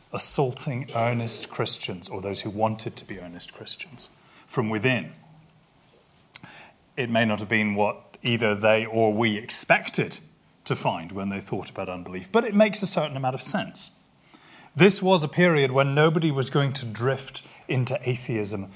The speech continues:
by mistake. All the forces of social convention pushed the other way. People who had no interest in religion might find themselves neglecting it, but they wouldn't take a stand against it.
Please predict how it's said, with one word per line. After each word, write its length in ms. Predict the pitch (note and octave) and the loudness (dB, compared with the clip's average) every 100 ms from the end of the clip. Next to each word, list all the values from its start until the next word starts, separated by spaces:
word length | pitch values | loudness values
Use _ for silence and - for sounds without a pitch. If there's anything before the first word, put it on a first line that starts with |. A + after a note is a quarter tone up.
| - - | -14 -8
by 140 | G2+ | -6
mistake. 640 | G2 - - G#2 F2+ - - - _ _ _ - - | 0 2 2 -2 -10 -12 -14 -20 _ _ _ -20 6
All 360 | F3+ F3 F3+ E3 | 10 12 10 8
the 80 | C#3 | 2
forces 520 | - C#3 A#2 B2 G#2+ | 2 2 2 0 0
of 100 | A2 | 0
social 400 | - A#2+ G#2+ A#2 | 2 2 0 -6
convention 720 | - A2+ G#2 G#2 - - F2 - - - | -4 -2 0 -2 -4 -8 -12 -18 -20 -18
pushed 420 | - D3 - - A2+ | 0 0 0 -6 -2
the 120 | A2 | -2
other 180 | G#2 G2+ | 0 -2
way. 320 | G#2+ F2+ F2 - - - | -2 -4 -6 -16 -18 4
People 340 | G3 G3 F#3+ | 4 6 4
who 140 | C#3+ C3+ | 4 4
had 200 | C#3 B2+ | 4 2
no 240 | C3+ B2 F3 | -2 0 6
interest 680 | G#3 - A2 - - - - _ | 6 6 -4 -4 -8 -10 -14 _
in 180 | - A#2+ | -8 -6
religion 520 | A2 G2 E2+ - D#2+ D#2 _ _ _ _ - - A2+ | -4 -6 -8 -12 -12 -18 _ _ _ _ -20 -20 -8
might 240 | G2+ G#2 | -6 -4
find 260 | A2+ F#2 F2+ | -6 -6 -8
themselves 420 | F2+ - E2 E2+ | -8 -8 -8 -10
neglecting 680 | F2 F2+ A#2+ G3+ - F2+ E2 | -6 -4 -4 -6 -8 -8 -10
it, 200 | - - _ _ _ - | -16 -20 _ _ _ -6
but 120 | - A#2 | -2 0
they 100 | B2+ | 0
wouldn't 320 | B2 C3+ D#3+ | 0 -2 -6
take 260 | - A2 | -8 -8
a 40 | A2 | -4
stand 560 | - - F#2+ F2+ F#2 - | -4 -2 -4 -6 -10 -14
against 560 | F#2 G#2 G#2 G2 - | -10 -4 -4 -2 -6
it. 220 | - - | -6 -16